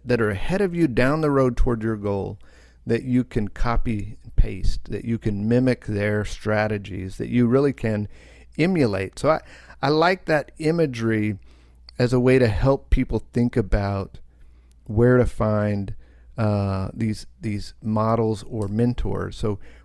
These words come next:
when we think about mentors, you know, it, it's such a big word. We think, "Oh my goodness, we gotta find the perfect person, a person who's got life all figured out. That's our mentor." That's not it at all. Nobody's got life all figured out. We just wanna find somebody a little bit further down the road toward our goal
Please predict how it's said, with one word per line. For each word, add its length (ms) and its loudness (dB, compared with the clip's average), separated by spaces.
when 80 2
we 80 4
think 240 0
about 260 2
mentors, 920 0
you 80 2
know, 140 6
it, 360 -2
it's 160 -4
such 280 0
a 40 2
big 300 2
word. 540 2
We 140 0
think, 300 -2
"Oh 180 -4
my 140 -4
goodness, 360 -2
we 80 2
gotta 160 -2
find 240 -4
the 40 -6
perfect 460 0
person, 320 0
a 60 -6
person 320 2
who's 100 -4
got 180 -6
life 320 -4
all 160 -6
figured 360 -8
out. 200 -8
That's 200 -10
our 100 -10
mentor." 480 -6
That's 180 -4
not 220 -2
it 140 -2
at 120 0
all. 440 -4
Nobody's 360 0
got 160 -8
life 240 -10
all 120 -8
figured 320 -10
out. 240 -12
We 140 2
just 180 0
wanna 160 2
find 300 0
somebody 300 0
a 60 0
little 280 2
bit 160 0
further 340 -2
down 240 0
the 100 2
road 380 2
toward 360 4
our 180 -4
goal 640 -2